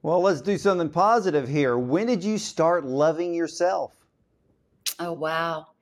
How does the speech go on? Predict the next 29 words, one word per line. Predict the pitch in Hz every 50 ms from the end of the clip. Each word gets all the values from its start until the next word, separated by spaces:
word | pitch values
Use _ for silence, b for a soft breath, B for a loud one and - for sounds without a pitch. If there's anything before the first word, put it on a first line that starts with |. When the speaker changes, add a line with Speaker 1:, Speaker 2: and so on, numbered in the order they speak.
| B B B B B B B
Speaker 2:
It | -
was | 415 523 539 554 - 349
really | 320 277 277 294 302
the | 247 269 -
first | - - - - 214 208 214 214 - - - -
year | 185 180 180 180 175 175 180 180 185 190 190 196 202 214 214 _ _ _ _ _ _ _ _ _ _ _ _ -
because | 277 285 - 370 349 339
I | 330
respected | 302 262 247 240 - - - - - - 226 247 240 - 247 220 208
myself. | 202 185 175 170 - - - 156 156 151 147 - -
I | 180
loved | 180 190 208 226 247 269 262 -
the | 285
person | - - 233 226 220 - - 208 202
that | 196 185
I | 190 185
was | 180 180 180 -
becoming. | - 180 180 - - - - 180 180 180 180 170 156 147 147 143 139 - B B B B B B B B B B B B _ _ _ _ -
My | 220 233 285 349
whole | 415 339 339 339 330 302 240
life, | 208 196 196 196 185 - 220
I | 196
was | 185 190 196 -
trying | - - 208 202 208 214 220 202
to | 190 175
be | 156 - - 185 190 202
whatever | 196 165 185 180 - - - 185 196 196 214 208 196
I | 190 180
thought | 180 - - 196 190 185